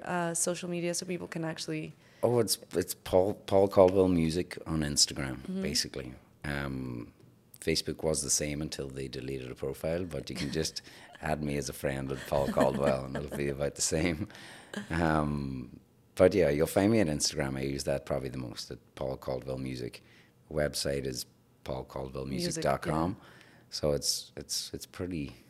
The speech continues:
Speaker 2: pretty easy to find, I guess.
Speaker 1: Any, um, next, uh, near future shows coming up?
Speaker 2: Um,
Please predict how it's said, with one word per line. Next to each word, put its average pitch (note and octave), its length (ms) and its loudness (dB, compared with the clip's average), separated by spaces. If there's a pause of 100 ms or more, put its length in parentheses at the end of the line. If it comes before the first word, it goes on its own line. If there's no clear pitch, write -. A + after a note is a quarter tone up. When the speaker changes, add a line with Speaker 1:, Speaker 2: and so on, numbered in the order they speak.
(120)
Speaker 2:
pretty G#2 200 -6
easy C#2+ 260 -4
to A#1+ 80 -8
find, C2 340 -10
I C2 60 -6
guess. B1 460 -6
Speaker 1:
Any, A3 360 0 (320)
um, F#3 540 0
next, - 680 -4
uh, F3+ 240 0
near F3+ 840 -4 (100)
future F#3+ 460 -10
shows F#3 720 -2
coming G#2+ 640 4
up? - 80 2
Speaker 2:
Um, A#2 280 -2